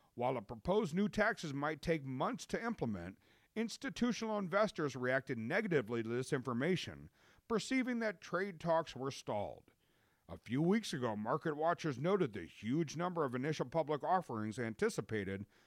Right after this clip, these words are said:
for two thousand nineteen. One well-known tech firm completed its I P O on Friday, and the wave of tech I P Os is still building. According to research firm C B Insights,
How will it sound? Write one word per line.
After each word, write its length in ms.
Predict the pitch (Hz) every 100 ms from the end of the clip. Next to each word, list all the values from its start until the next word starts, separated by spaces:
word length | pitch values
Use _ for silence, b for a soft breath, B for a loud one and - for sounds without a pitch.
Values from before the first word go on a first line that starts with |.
| b
for 140 | -
two 180 | 117 170
thousand 480 | 160 151 139 139 135
nineteen. 600 | 131 131 - 135 98 60 - _ b b b b
One 380 | - 135 247 285
well-known 580 | 185 196 214 196 208 202
tech 280 | - 233 -
firm 300 | 123 104 110
completed 440 | 127 113 156 151
its 140 | 135 123
I 220 | 135 156
P 200 | - 160
O 80 | 151
on 140 | 135
Friday, 640 | - 190 214 117 87 92 - b b
and 160 | - 185
the 80 | 175
wave 480 | 139 175 233 254 208
of 180 | 214
tech 240 | - 202 202
I 160 | 185 185
P 200 | 175 180
Os 220 | 190 185
is 140 | 160 -
still 260 | - 135
building. 460 | 131 123 117 87 65 - b b b b
According 400 | 92 - 180 170
to 80 | 143
research 500 | 170 220 - 143 -
firm 300 | 147 135 123
C 300 | - 107 147
B 240 | 165 175
Insights, 640 | 202 214 - 82 80 -